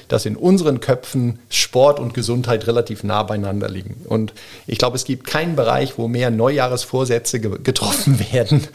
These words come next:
als im Bereich, „Hey, nächstes Jahr mache ich mehr Sport.“ Ja, warum mache ich mehr Sport? Weil ich gesünder leben will, weil ich vielleicht abnehmen will, weil ich, ähm, äh, ausgeglichener sein will, et cetera, et cetera. Also Sport und Gesundheit ist eng zusammen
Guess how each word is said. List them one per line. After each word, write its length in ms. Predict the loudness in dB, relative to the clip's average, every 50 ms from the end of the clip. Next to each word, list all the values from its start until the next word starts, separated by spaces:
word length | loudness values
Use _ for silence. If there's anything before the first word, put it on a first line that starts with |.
| -16 -10 -2 0 0 0 0 0 0 0 2 2
als 200 | 2 0 2 2
im 120 | 2 4
Bereich, 460 | 4 2 2 2 0 0 -2 -4 -6 -10 -2
„Hey, 260 | 2 2 2 2 2
nächstes 340 | 0 0 0 2 2 0 2
Jahr 140 | 2 2 2
mache 220 | 2 0 0 0
ich 80 | 0 0
mehr 160 | 0 0 0
Sport.“ 400 | 0 -2 -2 0 0 0 2 4
Ja, 160 | 2 4 4
warum 260 | 4 4 2 2 2 2
mache 140 | 2 2
ich 60 | 2 2
mehr 140 | 0 0
Sport? 300 | -2 -2 -4 -4 -4 -4
Weil 240 | -6 -8 -4 -4 -4
ich 280 | -4 -4 -6 -10 -4 -2
gesünder 360 | -2 0 0 0 0 0 0
leben 320 | 0 0 0 0 0 0
will, 220 | 0 0 -2 -2 -4
weil 160 | -4 -6 -8
ich 80 | -8 -6
vielleicht 260 | -4 -4 -2 -2 -2
abnehmen 380 | -4 -4 -4 -4 -4 -4 -4
will, 160 | -4 -4 -4 -4
weil 160 | -4 -6 -6
ich, 100 | -8 -10 -14 -16 -14 -12 -14 -14 -14 -8
ähm, 520 | -4 -2 0 0 0 -2 -4 -6 -8 -10 -10
äh, 220 | -10 -10 -8 -4
ausgeglichener 760 | 0 2 2 2 2 -2 -4 -4 -6 -8 -8 -8 -6 -4 -4 -2
sein 280 | -2 -4 -4 -4 -6
will, 200 | -6 -6 -8 -8 -8
et 100 | -6 -2
cetera, 240 | 0 -2 0 0 -4
et 80 | -6
cetera. 300 | -4 -6 -6 -6 -6 -6
Also 180 | -4 -2 -2 -2
Sport 300 | 0 2 4 4 4 4
und 60 | 2
Gesundheit 420 | 0 0 0 2 2 2 0 0 -2
ist 100 | -6 -6
eng 280 | -4 -2 0 0 0
zusammen 480 | -2 -2 -2 -2 -2 -2 -4 -6 -6